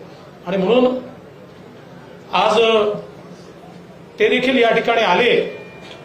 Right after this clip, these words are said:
याबद्दल त्यांचेही मी अतिशय मनापासनं आभार मानतो. आणि खरं तर भगवानगडाच्या पाठीशी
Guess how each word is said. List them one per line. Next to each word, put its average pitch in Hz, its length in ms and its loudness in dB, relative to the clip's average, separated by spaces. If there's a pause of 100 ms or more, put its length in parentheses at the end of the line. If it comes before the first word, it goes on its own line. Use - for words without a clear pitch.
(600)
याबद्दल 196 580 2
त्यांचेही 208 420 0
मी 254 240 0
अतिशय 233 460 -2
मनापासनं 226 840 0 (540)
आभार 170 300 0
मानतो. 220 360 0 (1120)
आणि 254 500 0 (1400)
खरं 214 260 0
तर 262 280 4 (1700)
भगवानगडाच्या 226 840 0
पाठीशी 247 840 -2